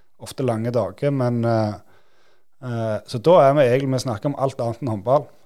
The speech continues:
Eh, den perioden der, og så når vi kommer i hallen, da, da er det akkurat som det blir skutt på en bryter, og vi,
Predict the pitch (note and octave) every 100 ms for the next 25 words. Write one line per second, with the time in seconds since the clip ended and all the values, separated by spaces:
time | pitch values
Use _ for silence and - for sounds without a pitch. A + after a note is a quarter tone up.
0 | - A#2+ A2 G#2+ G2+ F#2+ - - - -
1 | - - B2 A#2+ B2+ A2 B2+ B2 F#3 G#3
2 | C3 - C3 B2 C3 B2 A#2+ A#2+ C3+ A#2+
3 | G#2 B2 B2+ A#2 - - - - - -
4 | - B2 A#2 A#2+ A2+ - A#2+ A#2 A2+ A2
5 | A2 - B2+ A#2 A2+ F2+ A#2 A2+ A2 A2